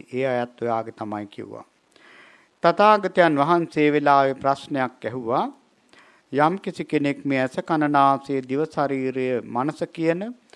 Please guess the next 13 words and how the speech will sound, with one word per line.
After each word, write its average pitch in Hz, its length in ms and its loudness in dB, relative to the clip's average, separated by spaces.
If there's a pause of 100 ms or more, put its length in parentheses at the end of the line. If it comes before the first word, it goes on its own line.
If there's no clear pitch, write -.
(340)
මේ 147 220 0
ආයතන 156 680 4
හය 135 260 0
මගේ 135 480 -2
නෙවෙයි 139 380 -2
කියලා 151 320 0
ඉන්නවා 127 360 -2
නම්, 110 220 -8
මම 139 340 -2
නෙවෙයි 185 360 0
කියලා 151 320 0
ඉන්නවා 127 340 -2
නම්, 113 200 -8